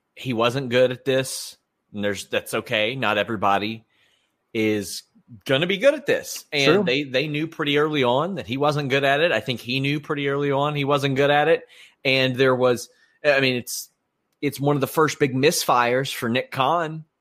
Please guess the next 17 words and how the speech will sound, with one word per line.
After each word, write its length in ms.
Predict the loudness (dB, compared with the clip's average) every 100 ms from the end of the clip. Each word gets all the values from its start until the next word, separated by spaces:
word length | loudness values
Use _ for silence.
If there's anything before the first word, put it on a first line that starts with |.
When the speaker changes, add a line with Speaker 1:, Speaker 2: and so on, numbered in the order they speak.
| _
Speaker 1:
But, 220 | -2 0
I 60 | 0
mean, 180 | -2 0
also 540 | 2 2 4 2 2 -4 -20 _
the 80 | 0
fact 240 | 0 0
that 100 | -2
they 120 | 0
got 180 | 2 2
him 80 | 2
the 80 | 0
hell 160 | 0
off 240 | 2 2 0
there 300 | -2 -2 -2
is, 400 | -2 -2 -4 -10
y-, 140 | -10 -10
y-, 220 | -12